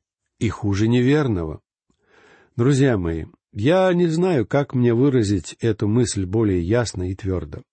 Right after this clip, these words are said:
Едва ли удастся сделать это яснее, чем написал сам Павел. О вдовах должны заботиться те, кто связан с ними кровными узами. Неважно, каких достижений добился человек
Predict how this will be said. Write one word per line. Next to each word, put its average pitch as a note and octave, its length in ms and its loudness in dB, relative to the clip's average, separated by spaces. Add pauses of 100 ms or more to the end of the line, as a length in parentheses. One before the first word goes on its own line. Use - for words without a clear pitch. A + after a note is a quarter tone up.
(440)
Едва F#3 400 2
ли C3+ 80 4
удастся A#2 600 0
сделать G#2+ 440 2
это A2 200 0
яснее, A#2+ 580 2
чем C3+ 360 0
написал A#2 520 -2
сам A2+ 300 -4
Павел. E2+ 440 -6 (840)
О B2 160 2
вдовах F#3 520 0
должны C#3 440 2
заботиться D3 640 0
те, F3+ 280 0
кто - 280 -2
связан D3 640 0
с - 140 -6
ними D#3 320 2
кровными C#3+ 580 2
узами. G#2 600 0 (280)
Неважно, D#3+ 800 0 (320)
каких C#3+ 400 0
достижений C#3 680 2
добился A#2+ 500 0
человек A2 800 0